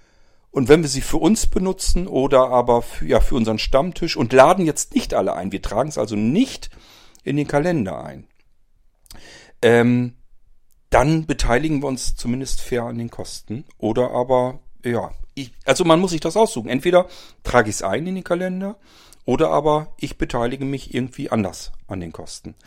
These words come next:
Es muss doch von eurer Seite her auch irgendwie fair zugehen. Ihr müsst doch sagen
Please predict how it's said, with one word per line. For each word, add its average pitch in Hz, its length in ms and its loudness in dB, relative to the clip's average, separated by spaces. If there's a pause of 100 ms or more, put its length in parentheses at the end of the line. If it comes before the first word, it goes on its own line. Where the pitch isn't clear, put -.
(280)
Es 120 200 2
muss 156 220 2
doch - 160 4
von - 200 2
eurer 165 300 2
Seite 127 280 0
her 113 260 -2
auch 190 180 -2
irgendwie 175 420 -4
fair - 340 -2
zugehen. 90 400 -8
Ihr 123 80 -2
müsst 151 180 -8
doch 117 160 -10
sagen 180 480 6